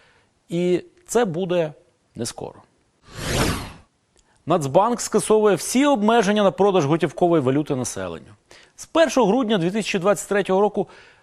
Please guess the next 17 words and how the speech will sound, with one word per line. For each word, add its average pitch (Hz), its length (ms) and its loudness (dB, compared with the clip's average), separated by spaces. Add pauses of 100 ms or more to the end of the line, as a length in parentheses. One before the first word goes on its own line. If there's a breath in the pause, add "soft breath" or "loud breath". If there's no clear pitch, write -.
(220 loud breath)
вже 175 440 2
скасовано 190 840 2 (240)
всі - 340 -2
обмеження 175 520 2
для 147 160 0
банків 208 540 0
і 165 80 -6
небанківських 151 680 -2
фінансових 156 540 -4
установ 233 320 -4
на 196 100 2
продаж 208 420 0
ними 190 220 -2
готівкової 160 600 0
іноземної 139 500 0
валюти 135 340 -6
населенню. - 500 -12